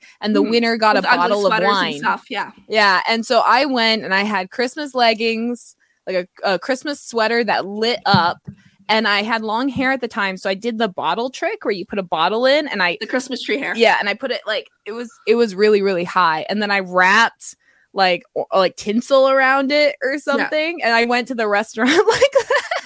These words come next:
Speaker 2: Oh, and the other restaurant that we went to was Milestones. I
Speaker 1: Oh,
Speaker 2: just
Speaker 1: yeah,
Speaker 2: remembered.
Speaker 1: yeah.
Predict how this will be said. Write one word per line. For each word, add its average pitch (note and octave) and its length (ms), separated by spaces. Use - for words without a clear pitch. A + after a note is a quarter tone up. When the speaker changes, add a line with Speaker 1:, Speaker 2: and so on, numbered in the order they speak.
Speaker 2:
Oh, F4 160
and D#4 120
the D#4 80
other D#4 180
restaurant D#4+ 400
that D4 100
we C4+ 120
went A#3 220
to F4+ 120
was C4 160
Milestones. G3+ 680
I G#3 80
Speaker 1:
Oh, G#3+ 40
Speaker 2:
just G#3+ 120
Speaker 1:
yeah, G3 80
Speaker 2:
remembered. F#3+ 340
Speaker 1:
yeah. - 40